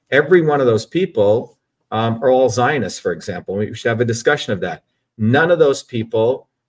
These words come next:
come from an upbringing of where they had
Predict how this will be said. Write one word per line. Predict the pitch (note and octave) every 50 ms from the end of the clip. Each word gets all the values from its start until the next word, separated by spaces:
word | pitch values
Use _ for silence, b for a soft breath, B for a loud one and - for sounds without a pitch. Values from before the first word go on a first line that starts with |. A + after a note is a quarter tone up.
| _
come | - - - C3 C3 C3+ C3+
from | C3+ - B2+ A2+ A2
an | G2+ - _
upbringing | - C3+ - - - B2+ A2+ G#2+ G2 G2 G2 F#2+ G2 A2 A#2+ A#2+ _ _ _ _ _ _ -
of | G#2 G#2 G#2
where | A2 A2+ A2
they | G#2+ G#2+ G#2
had | G2 G#2+ A#2 A#2+ B2 B2+ A#2 -